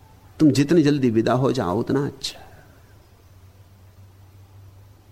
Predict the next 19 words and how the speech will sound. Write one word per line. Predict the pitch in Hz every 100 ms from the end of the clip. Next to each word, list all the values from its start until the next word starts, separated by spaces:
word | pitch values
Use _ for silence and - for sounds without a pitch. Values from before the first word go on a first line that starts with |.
| - - _ _ - - - - - - -
तो | 214
दस | 185 220 -
साल | 226 233
ज्यादा | 175 196 226
जी | 170 151
गए, | 120 123 113 - - - - - -
इससे | - 156 -
कुछ | 202 214
दुनिया | 151 160 185 208
का | 196
हित | 175 147 160
नहीं | 208 254
है, | - - - - - 120
न |
मनुष्य | 135 170 190 131
जाति | 165 139
का | 202 190
कोई | 175 196
कल्याण। | 185 185 196 185